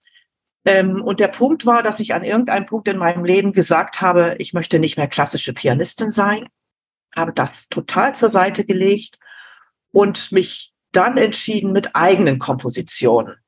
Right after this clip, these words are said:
in die Welt zu gehen. Und das ist, glaube ich, der Mo-, Moment, wo wir uns kennengelernt haben, damals mit meinem ersten Album. Inzwischen gibt's drei davon. Ähm, ich glaube aber,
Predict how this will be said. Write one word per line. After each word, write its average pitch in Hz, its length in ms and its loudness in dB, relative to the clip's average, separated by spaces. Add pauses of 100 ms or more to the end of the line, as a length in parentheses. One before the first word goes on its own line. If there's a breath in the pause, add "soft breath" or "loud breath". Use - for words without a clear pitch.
(100)
in - 140 -6
die 131 140 -6
Welt 120 240 2
zu - 140 -10
gehen. 120 220 2
Und 123 100 0
das 196 100 0
ist, 226 120 -2
glaube 214 200 0
ich, - 80 -6
der 190 140 2
Mo-, 202 260 0
Moment, 202 280 0
wo 196 120 2
wir 175 120 2
uns - 180 -10
kennengelernt 240 680 2
haben, 226 220 -2
damals 180 340 0
mit 175 100 -8
meinem 147 180 -2
ersten 226 400 -4
Album. 214 440 0
Inzwischen 170 420 -4
gibt's - 260 -10
drei 214 300 0
davon. 220 580 -2 (880 soft breath)
Ähm, 196 520 -2 (500)
ich - 140 -10
glaube 262 380 2
aber, 226 580 0